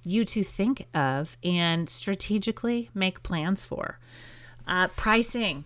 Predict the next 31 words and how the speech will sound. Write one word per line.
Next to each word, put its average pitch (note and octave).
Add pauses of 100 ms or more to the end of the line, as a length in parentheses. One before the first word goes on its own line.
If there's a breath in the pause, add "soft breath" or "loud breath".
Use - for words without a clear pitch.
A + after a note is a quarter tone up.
like G#3
I G#3
said, G3
wow, E3
pricing, F3
making G3
sure G#3
that F#3
you F#3
are F3
profitable, F3
having A#3 (480 loud breath)
that -
structured G3
plan G3
set F3+
up F3
if D#3+
you G3
are F3+
gonna E3
grow D#3+
into F#3+
a F3
team F3
to -
make E3
sure E3+
that D#3
you E3+
can D3+